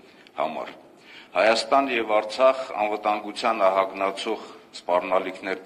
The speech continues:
թեմայով քննարկումը անց է կացվում բարդ ռազմաքաղաքական իրավիճակում, երբ Հայաստանի և Արցախի անվտանգության միջավայրի ահագնացող սպառնալիքների վրա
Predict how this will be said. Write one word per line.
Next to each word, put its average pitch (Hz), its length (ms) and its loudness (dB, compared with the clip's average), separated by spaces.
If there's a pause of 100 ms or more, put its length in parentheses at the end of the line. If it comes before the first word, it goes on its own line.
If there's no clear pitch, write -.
թեմայով 90 560 -4
քննարկումը 87 680 -4
անց 95 240 -2
է 85 60 -6 (100)
կացվում 117 480 -10 (560)
բարդ 117 320 4 (220)
ռազմաքաղաքական 95 1040 0
իրավիճակում, 85 760 -2
երբ 92 240 -2
Հայաստանի 98 640 0
և 92 260 -6 (440)
Արցախի 95 640 0
անվտանգության 92 880 0
միջավայրի 90 800 0 (180)
ահագնացող 104 800 -2
սպառնալիքների 92 1040 2
վրա 95 280 4